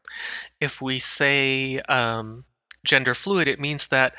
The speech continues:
that designation can change from moment to moment or interaction or interaction. When we say gender queer, it may mean that that,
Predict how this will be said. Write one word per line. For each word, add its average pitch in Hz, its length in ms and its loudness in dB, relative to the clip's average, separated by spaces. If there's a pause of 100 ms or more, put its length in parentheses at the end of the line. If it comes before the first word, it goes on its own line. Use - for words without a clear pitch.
(260)
that 175 220 4
designation 160 560 0
can 123 240 -6
change 170 560 0
from 117 180 -2
moment 147 360 -2
to - 80 -8
moment 151 340 -2
or 123 160 -4
interaction 135 640 -2
or 107 80 -10
interaction. 127 680 -2 (460)
When 147 80 -2
we 139 60 0
say 143 160 2
gender 143 320 2
queer, 156 260 0
it 131 140 0
may 143 160 0
mean 143 200 -2
that 127 220 -2
that, 123 320 2